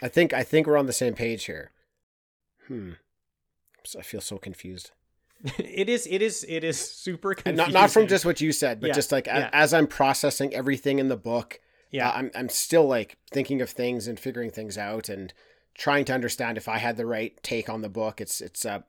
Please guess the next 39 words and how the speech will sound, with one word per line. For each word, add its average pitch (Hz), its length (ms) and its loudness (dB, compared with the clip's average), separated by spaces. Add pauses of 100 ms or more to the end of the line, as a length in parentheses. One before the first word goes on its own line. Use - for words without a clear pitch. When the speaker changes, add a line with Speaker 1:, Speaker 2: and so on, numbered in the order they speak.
Speaker 1:
it's 123 140 -6
a 120 40 -4
fascinating 113 680 -4
book. 95 300 -8
It's 90 100 -10
Speaker 2:
Well, 165 120 -2
Speaker 1:
very 165 120 2
Speaker 2:
it's 196 80 0
Speaker 1:
interesting. 175 160 0
Speaker 2:
fascinating. 156 380 -2
That's 143 180 0
how 147 120 -2
this 139 180 -4
one 143 160 -4
goes, 139 260 -2
and 139 100 -6
we 156 120 -4
are 151 100 0
right 147 240 0
in 156 100 -4
the 135 60 -4
middle. 135 420 -6
Like, 143 300 -4
so 156 160 -4
I 147 140 -4
love 156 360 -2
that 165 200 -2
this 156 260 -2
sort 160 180 0
of - 120 -6
revelation 139 560 -4
happens 127 640 -10
right 143 340 0
in 139 140 -4
the 123 80 -4
middle 113 280 -8
of 113 140 -12
the 127 80 -10
book. - 400 -12